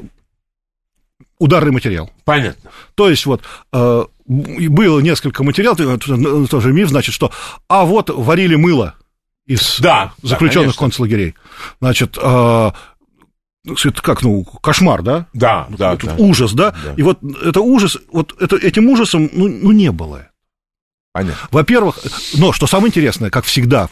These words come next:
Speaker 1: в любом мифе, есть маленькая правда. Варили мыло из человеческого тела, но это были не промышленные масштабы, это было не из узников концлагерей, а из казнённых узников тюрем,
Speaker 2: М.
Speaker 1: и это был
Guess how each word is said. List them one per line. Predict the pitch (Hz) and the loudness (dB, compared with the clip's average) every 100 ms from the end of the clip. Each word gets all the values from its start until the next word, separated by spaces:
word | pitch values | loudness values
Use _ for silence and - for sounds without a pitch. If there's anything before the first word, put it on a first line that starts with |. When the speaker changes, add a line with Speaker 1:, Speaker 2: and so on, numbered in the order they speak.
| - | -4
Speaker 1:
в | |
любом | 104 92 85 | -4 -2 0
мифе, | 160 220 269 - _ | 2 2 -2 -8 _
есть | - 107 - _ _ | -6 -4 -6 _ _
маленькая | 135 180 175 - 156 | 0 0 0 -4 -8
правда. | - 98 69 67 - _ _ _ _ - | -4 -4 -4 -8 -14 _ _ _ _ -2
Варили | 104 175 110 64 - _ _ _ | 0 2 0 -4 -12 _ _ _
мыло | 85 92 69 | -2 -2 -4
из | - - | -14 -14
человеческого | - 85 82 - - - 69 | -4 -2 -2 -4 -10 -8 -6
тела, | - 104 196 - - - - | -2 0 0 -2 -16 -20 -2
но | 123 147 95 - - | 2 2 2 -4 -8
это | 117 | -2
были | 131 143 | 2 2
не | 123 151 | 4 2
промышленные | - 90 95 - 90 | 0 -4 -4 -4 -2
масштабы, | 87 85 - 92 202 - _ - _ - - | -2 -2 0 0 -2 -6 _ -20 _ -20 -6
это | 147 131 135 | -2 2 2
было | 127 151 120 104 | 4 4 2 2
не | 120 170 135 | 2 4 2
из | - 120 95 | -2 -4 -2
узников | 151 104 104 - | -2 0 -2 -4
концлагерей, | - 87 - 98 90 113 196 - _ | -6 -6 -2 -2 0 2 0 -4 _
а | 131 | 0
из | 123 | 0
казнённых | - 127 135 107 85 - | 0 2 2 0 -2 -4
узников | 151 98 98 - | -2 -2 -2 -6
тюрем, | - 107 151 214 _ _ - | 0 2 4 2 _ _ -4
Speaker 2:
М. | 127 139 135 120 | 0 2 2 2
Speaker 1:
и | 170 | 2
это | 180 170 - | 2 0 0
был | 123 143 226 | 0 2 0